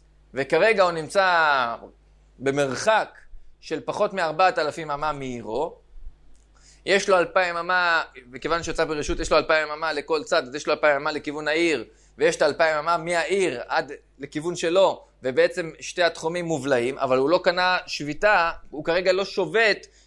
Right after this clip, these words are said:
הוא יצא ברשות למקום שכרגע חכמים נתנו לו שביתה,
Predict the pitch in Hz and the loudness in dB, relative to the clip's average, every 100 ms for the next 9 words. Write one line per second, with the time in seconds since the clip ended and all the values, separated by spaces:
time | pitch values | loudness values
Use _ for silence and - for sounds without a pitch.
0 | _ - 151 151 147 196 196 180 160 - | _ -14 -4 -2 0 0 0 -2 -4 -6
1 | 196 185 156 - 226 208 190 185 _ _ | -8 -6 -6 2 2 2 -2 -14 _ _
2 | _ - 139 143 147 165 156 - 175 170 | _ -8 -4 0 2 2 -2 -2 -4 -4
3 | 175 185 180 165 165 226 196 | -4 -4 -2 -2 2 4 4